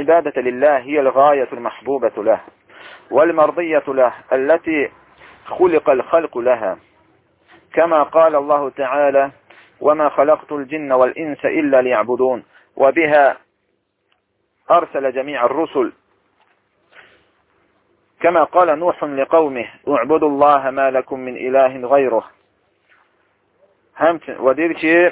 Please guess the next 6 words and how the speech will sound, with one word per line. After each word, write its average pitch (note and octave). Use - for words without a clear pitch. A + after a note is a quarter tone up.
Allah C#3+
Subhanahu C#3
və C3
Teala'ya C#3
ibadət B2+
Allahın D3+